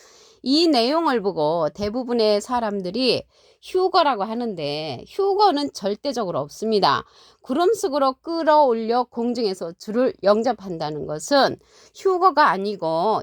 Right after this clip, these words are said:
여기에서 구름 속으로 끌어올리는 그러한 내용을, 예를 들어서 제가 말씀을 드린다면, 국가고시를 치는, 어, 우리 애가 있다 하면,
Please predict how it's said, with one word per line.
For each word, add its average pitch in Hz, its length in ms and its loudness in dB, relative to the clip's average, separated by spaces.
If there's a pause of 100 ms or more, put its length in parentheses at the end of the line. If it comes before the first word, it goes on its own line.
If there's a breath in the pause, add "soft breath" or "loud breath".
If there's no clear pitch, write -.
여기에서 170 400 -6
구름 208 260 -6
속으로 175 380 -8
끌어올리는 214 680 2
그러한 190 460 0
내용을, 165 640 0 (480 soft breath)
예를 233 320 2
들어서 185 260 -2
제가 185 340 -4
말씀을 156 500 -4
드린다면, 180 840 -2 (1080 soft breath)
국가고시를 262 1080 0
치는, 233 520 -6 (140)
어, 185 360 -6 (180)
우리 220 280 0
애가 185 300 2
있다 170 360 0
하면, 220 520 -2